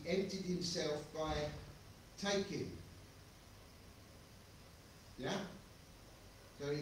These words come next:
emptied himself by taking. He didn't empty himself, full stop. This is where false teachers love to put in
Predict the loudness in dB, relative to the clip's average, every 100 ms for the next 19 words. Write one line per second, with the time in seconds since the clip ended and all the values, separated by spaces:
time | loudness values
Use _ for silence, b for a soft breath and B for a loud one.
0 | 4 2 4 2 4 2 2 0 -2 0
1 | 4 4 2 -2 -4 -10 -14 -16 -16 -16
2 | -16 -16 -16 -10 -2 2 2 4 2 2
3 | 0 0 2 0 0 -6 -6 -4 -2 -2
4 | -4 -4 -4 -2 -2 -2 0 0 0 -4
5 | -10 -10 -4 -2 -2 -2 0 -2 0 -2
6 | -2 -4 -4 -2